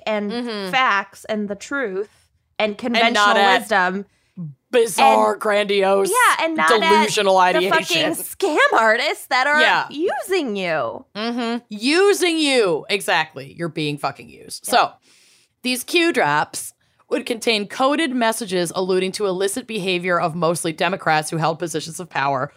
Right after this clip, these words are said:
Speaker 2: or previously held positions of power. And I'm not gonna read it, but there is one, there's a screenshot of one on the drive that'll be on the blog so you can see that how, like, the coded, quote unquote,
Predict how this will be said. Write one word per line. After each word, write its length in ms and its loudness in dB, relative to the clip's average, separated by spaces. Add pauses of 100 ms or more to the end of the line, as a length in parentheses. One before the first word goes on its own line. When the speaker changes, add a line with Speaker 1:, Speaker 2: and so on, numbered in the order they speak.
(140)
Speaker 2:
or 120 2
previously 540 -2
held 200 -4
positions 360 -10
of 80 -20
power. 320 -8 (580)
And 120 0
I'm 80 2
not 140 4
gonna 200 0
read 280 -2
it, 160 2
but 140 -2
there 140 0
is 340 0
one, 560 0 (160)
there's 200 -2
a 40 -4
screenshot 500 -2
of 100 -2
one 140 0
on 140 0
the 60 -6
drive 340 0
that'll 160 0
be 100 -4
on 120 -2
the 80 -4
blog 340 -2
so 100 -10
you 60 -8
can 100 -12
see 400 -6
that 200 -12
how, 200 0
like, 240 -4
the 100 -8
coded, 540 -8
quote 180 -4
unquote, 360 -6